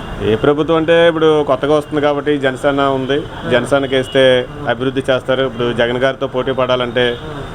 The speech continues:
జగన్మోహన్ రెడ్డితో పోటీ పడాలంటే పవన్ కళ్యాణ్ తప్ప చంద్రబాబు నాయుడు చేయలేరు.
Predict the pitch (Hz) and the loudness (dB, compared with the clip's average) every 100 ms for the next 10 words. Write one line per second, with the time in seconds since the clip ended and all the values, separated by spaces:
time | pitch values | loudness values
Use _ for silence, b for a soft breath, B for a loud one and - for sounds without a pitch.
0 | - 120 127 135 139 135 135 139 127 131 | -2 0 2 0 0 0 0 -2 0 0
1 | 131 127 123 120 120 120 127 131 131 123 | 0 0 -2 -2 0 0 0 -2 -2 -4
2 | 117 123 113 113 151 143 131 123 120 131 | -2 0 0 -4 -12 -12 -4 0 2 0
3 | 131 127 127 131 131 143 | -2 -2 -2 2 2 0